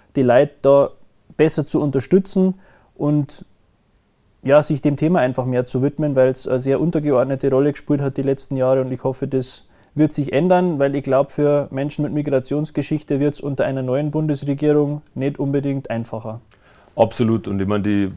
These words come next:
Speaker 2: Problemanalyse so, dass so,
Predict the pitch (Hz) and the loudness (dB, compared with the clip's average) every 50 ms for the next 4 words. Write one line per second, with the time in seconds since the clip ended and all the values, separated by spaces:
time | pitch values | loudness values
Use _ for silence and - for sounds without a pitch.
0 | - - - _ - 107 101 80 101 110 123 135 131 123 117 113 113 117 123 120 | -14 -20 -18 _ -6 -4 -2 0 0 0 0 0 0 0 2 2 2 2 2 2
1 | 110 117 107 - - 113 113 113 110 98 98 95 90 - - - - - 82 - | 0 -2 -4 -2 -2 0 0 0 0 0 0 -2 -2 -6 -10 -16 -16 -16 -14 -8
2 | - 95 92 90 90 90 90 90 90 - 92 87 87 87 87 85 85 80 | -6 -4 -2 -2 -2 -2 -2 -4 -4 -6 -4 -4 -4 -4 -4 -6 -8 -10